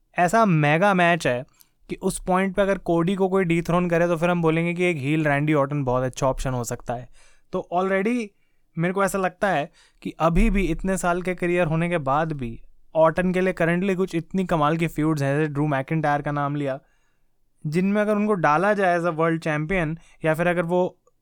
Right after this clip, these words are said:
रिट-, अगर वो किसी चैंपियन से लड़ रहे हैं तो भी ये फ्यूड्स इनकी इतनी अच्छी हो सकती हैं। तो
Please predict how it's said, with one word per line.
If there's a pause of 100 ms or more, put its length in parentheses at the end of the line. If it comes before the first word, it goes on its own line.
रिट-,
अगर
वो
किसी
चैंपियन
से
लड़
रहे
हैं (720)
तो
भी (300)
ये
फ्यूड्स (320)
इनकी (120)
इतनी
अच्छी
हो
सकती
हैं।
तो